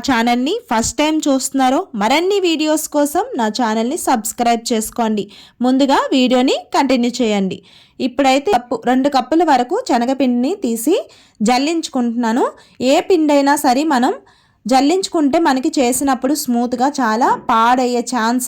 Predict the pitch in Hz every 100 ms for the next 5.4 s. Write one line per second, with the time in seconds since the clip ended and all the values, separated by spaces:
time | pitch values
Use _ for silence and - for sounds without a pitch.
0 | 247 220 226 226 285 494 - 226 - 254
1 | - 226 277 640 - _ - 202 247 254
2 | 254 233 233 330 240 226 254 233 208 208
3 | 196 196 - - - - 247 247 254 339
4 | 359 359 269 269 277 262 240 226 226 349
5 | - 240 226 240